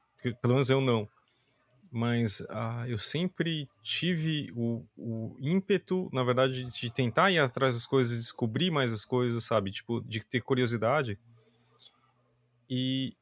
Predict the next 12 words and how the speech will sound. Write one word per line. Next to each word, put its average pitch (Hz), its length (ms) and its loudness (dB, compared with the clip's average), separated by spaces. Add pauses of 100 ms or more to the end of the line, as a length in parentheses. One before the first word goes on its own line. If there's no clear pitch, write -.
(140)
e 135 160 -2
isso 165 220 2
traz 147 340 4
a 156 60 0
inquietação, 147 760 0
né? 95 220 -2 (380)
Só - 180 -2
que 127 140 -6
também 143 260 2
eu 139 100 2
acho 131 160 0
que 127 220 -4